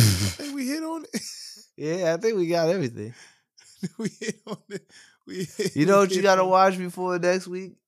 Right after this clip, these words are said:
Speaker 1: What's
Speaker 2: You
Speaker 1: up,
Speaker 2: gotta,
Speaker 1: man?
Speaker 2: you gotta watch Four Color Girls so we could talk about this topic with Khadijah.
Speaker 1: Oh, man, don't do that to me. I thought you said I don't need to watch it.
Speaker 2: <laughs> I, I kinda wanna hear your, see your reaction to it.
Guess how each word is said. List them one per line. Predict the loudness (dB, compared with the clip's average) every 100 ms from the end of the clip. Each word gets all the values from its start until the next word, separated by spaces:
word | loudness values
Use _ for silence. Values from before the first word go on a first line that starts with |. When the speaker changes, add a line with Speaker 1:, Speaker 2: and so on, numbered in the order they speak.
| _ _ -10
Speaker 1:
What's | -4 -2
Speaker 2:
You | 0
Speaker 1:
up, |
Speaker 2:
gotta, | 0 0 0
Speaker 1:
man? | -4
Speaker 2:
you | 2
gotta | 2 4
watch | 4 2
Four | 0 -6 -6
Color | -2 -2 -2
Girls | -2 0 0 -4
so |
we | -8
could | -10 -6
talk | -4 -4
about | -6 -8
this | -10 -6
topic | -4 -4 -6
with | -8 -10
Khadijah. | -6 -4 -4 -4 -10 -12 _ _ _ -14
Speaker 1:
Oh, | -10 -10 -10
man, | -10 -10 -10 -12
don't | -14
do | -12 -12
that | -14
to | -16
me. | -14
I | -14
thought | -10 -10
you | -8
said | -8 -8 -8
I | -10
don't | -12
need | -12
to | -12
watch | -12 -14
it. | -20 _ _ _ _ _ -20 _ _ -14
Speaker 2:
<laughs> |
I, | -14 -14 _ _ -16 -12 -10 -4
I | -4
kinda | 0 2 2
wanna | 0 -2
hear | -2 0
your, | 0 0 -6
see | -8 -4
your | -4 -4 -10 -2
reaction | 2 4 2 -4 -8
to | -8
it. | -8